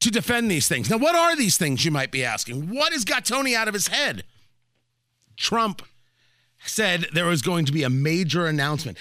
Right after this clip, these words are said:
like a major award. All of a sudden, it's a Christmas story. And he, he puts out this video where it's like him, and it's a cartoon, and he's, uh,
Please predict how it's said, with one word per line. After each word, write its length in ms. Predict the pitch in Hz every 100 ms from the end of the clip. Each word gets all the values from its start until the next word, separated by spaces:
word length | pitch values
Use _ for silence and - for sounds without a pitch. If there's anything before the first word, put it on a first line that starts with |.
| -
like 180 | 214 196
a 60 | 208
major 520 | 190 233 277 208 254
award. 580 | 226 233 269 196 120 92 - -
All 80 |
of 60 | 226
a 40 |
sudden, 200 | 214 262
it's 80 | 170
a 40 | 190
Christmas 380 | 269 - 170
story. 280 | - 165 113 - - _ _ _ _ _ _ _ - - _
And 360 | 226 220 214 160 -
he, 160 | - 240
he 180 | - 175
puts 220 | 262 254
out 160 | 247
this 140 | 220 170
video 560 | 196 294 262 214 190 - - - -
where 240 | 185 226
it's 320 | 226 208 - - - _ _ _ _ _ _ -
like 240 | 202 190 -
him, 320 | 254 302 277
and 320 | 226 214 190
it's 220 | 185 151
a 60 | 131
cartoon, 640 | 247 240 - 302 311 285
and 220 | 220 196
he's, 200 | 185 160
uh, 240 | 190 165